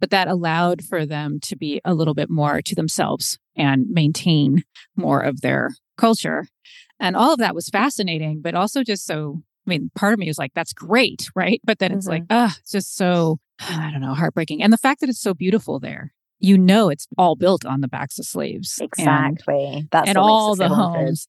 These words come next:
Speaker 1: Yeah. And all the homes have, like, slave quarters in the back. And, you
Speaker 2: Mm.
Speaker 1: know, it's just, it's there all the time. You can't get away from the slavery there at all. The history of slavery, I should say.
Speaker 2: Mm-hmm.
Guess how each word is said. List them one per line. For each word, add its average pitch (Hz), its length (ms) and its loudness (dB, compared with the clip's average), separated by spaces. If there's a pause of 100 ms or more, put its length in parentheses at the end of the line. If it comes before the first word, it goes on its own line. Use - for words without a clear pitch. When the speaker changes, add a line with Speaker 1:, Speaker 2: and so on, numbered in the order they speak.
(120)
Speaker 1:
Yeah. 226 360 4
And 196 160 -2
all 226 160 4
the 226 100 -2
homes 180 300 -4
have, 175 140 -4
like, 165 180 -4
slave 269 240 -2
quarters 175 300 -4
in 175 80 -8
the 147 60 -8
back. 151 300 0
And, 151 200 -2
you 233 80 6
Speaker 2:
Mm. 214 60 6
Speaker 1:
know, 180 60 0
it's 202 140 -2
just, 247 140 -2
it's - 180 -8
there 202 480 0
all 208 180 2
the 208 100 -4
time. 214 300 -6
You 175 80 -6
can't 196 200 -2
get 196 100 0
away 180 160 0
from 170 120 -8
the 160 80 -4
slavery 147 340 -4
there 113 220 -2 (220)
at 180 80 2
all. - 260 0
The 196 80 4
history 180 300 2
of - 80 -12
slavery, 117 320 -6
I 135 60 -4
should 175 180 0
say. 165 120 0
Speaker 2:
Mm-hmm. 160 180 0